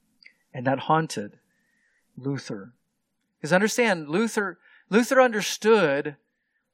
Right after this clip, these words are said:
what it meant to fulfill the justice of the law.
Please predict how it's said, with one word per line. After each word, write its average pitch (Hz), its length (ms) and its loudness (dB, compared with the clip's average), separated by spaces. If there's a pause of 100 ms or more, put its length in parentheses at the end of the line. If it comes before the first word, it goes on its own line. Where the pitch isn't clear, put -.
(300)
what 160 160 0
it 170 100 -6
meant 151 300 -8
to 143 100 -18
fulfill 143 420 -6
the 131 100 -10
justice 127 540 -8
of 123 120 -10
the 127 100 -8
law. 113 440 -8